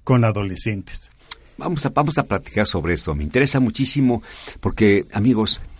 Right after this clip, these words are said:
Speaker 2: eh, por casualidad, eh, hace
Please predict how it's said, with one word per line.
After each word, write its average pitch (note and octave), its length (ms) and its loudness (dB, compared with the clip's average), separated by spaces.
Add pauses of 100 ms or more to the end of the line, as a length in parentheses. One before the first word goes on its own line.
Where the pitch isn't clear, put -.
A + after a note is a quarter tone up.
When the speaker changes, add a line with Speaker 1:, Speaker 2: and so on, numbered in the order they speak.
(280)
Speaker 2:
eh, G2 300 0 (260)
por B2 160 4
casualidad, A#2 720 -2 (1400)
eh, D#2 300 -4 (500)
hace D#2+ 240 -4